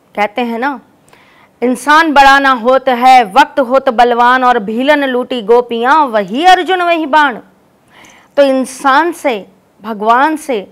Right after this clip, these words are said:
अगर ज़्यादा ताकत किसी के पास है तो वह है समय की। बस एक समय आता है हर एक चीज़ का, कुछ क्षण, कुछ पल, कुछ महीने, कुछ घड़ी, कुछ घंटे,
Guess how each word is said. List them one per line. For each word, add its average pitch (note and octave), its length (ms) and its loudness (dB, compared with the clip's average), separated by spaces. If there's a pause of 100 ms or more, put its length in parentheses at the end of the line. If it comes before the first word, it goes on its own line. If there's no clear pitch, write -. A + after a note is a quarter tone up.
(140)
अगर A#3 220 -2
ज़्यादा G#3+ 380 0
ताकत C4 400 -4
किसी A#3 260 -12
के A#3 140 -8
पास G#3+ 340 -2
है A#3 160 -2
तो A3+ 180 -10
वह G#3 100 -8
है G#3+ 180 -10
समय G3 340 -10
की। - 160 -20 (880)
बस A3 180 0
एक - 140 -10
समय C4+ 500 -4
आता G#3+ 300 -2
है F#3+ 200 -12 (400)
हर B3+ 180 -2
एक C#4 160 -6
चीज़ A3 320 -14
का, B3 120 -6 (1000)
कुछ - 260 -6
क्षण, C#4 360 -2 (260)
कुछ - 160 -10 (180)
पल, B3+ 240 2 (260)
कुछ C#4+ 180 -8
महीने, A#3 500 -4
कुछ A3 220 -6
घड़ी, A3+ 400 -6
कुछ A3 240 -12
घंटे, G#3+ 500 -6